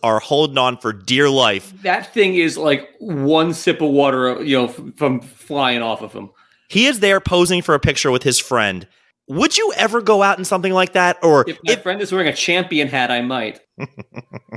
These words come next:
Speaker 2: So what are my choices?
Speaker 1: You got John Daly Hooters,
Speaker 2: No.
Speaker 1: Emma Watson Palestine, Jared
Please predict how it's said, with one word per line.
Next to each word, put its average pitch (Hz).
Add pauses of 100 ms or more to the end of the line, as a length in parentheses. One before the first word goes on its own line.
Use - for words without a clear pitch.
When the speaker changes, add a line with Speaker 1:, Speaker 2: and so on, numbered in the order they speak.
(920)
Speaker 2:
So 175
what 185
are 220
my 220
choices? 240 (460)
Speaker 1:
You 127
got 127
John 156
Daly 151
Hooters, 135
Speaker 2:
No. 139
Speaker 1:
Emma 202
Watson 151
Palestine, 123
Jared 202